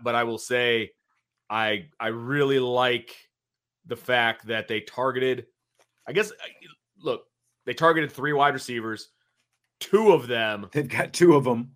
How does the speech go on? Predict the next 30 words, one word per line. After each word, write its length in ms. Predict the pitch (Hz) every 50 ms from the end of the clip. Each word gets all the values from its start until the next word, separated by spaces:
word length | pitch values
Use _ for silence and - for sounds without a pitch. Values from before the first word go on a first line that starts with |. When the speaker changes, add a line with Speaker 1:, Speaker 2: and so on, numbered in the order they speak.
| _ _
Speaker 1:
two 220 | - 165 185 214 196
of 120 | 175 147
them 180 | 156 156 151 147
are 80 | 135
coming, 520 | 139 - 147 131 117 104 92 87 82 - _ _ _ _ _ _
right? 360 | 104 110 120 127 127 131 131 - _ _ _ _ _ _
And 180 | 120 120 117 -
so 400 | - 135 131 127 123 120 117 - 117
I 60 | 135
feel 240 | 131 151 147 135 120
really, 580 | 113 117 127 139 156 160 165 160 151 147 143 139
really 260 | 131 135 131 127 123
good 280 | - 135 135 131 127
about 460 | 120 113 120 113 113 113 110 107 - - _ _ _ _ _ _ _ _ _ _ _ 120
the 120 | 110 131 123
manner 640 | 123 120 123 127 131 135 135 131 127 127 127 127
in 240 | 113 123 117 113 110
which, 240 | 117 117 113 - - -
no, 200 | 120 120 123 -
you 160 | 135 113 113
know, 140 | 110 107 101
Marcus 360 | 98 117 120 120 123 113 -
Freeman 360 | - - 120 123 120 120 113
and 100 | 110 101
his 160 | 110 110 - -
staff 320 | - 117 117 117 113 -
went 140 | 107 104 101
after 280 | 113 127 131 - 147
these 200 | 151 156 160 151
guys. 480 | - 175 165 175 185 202 202 - -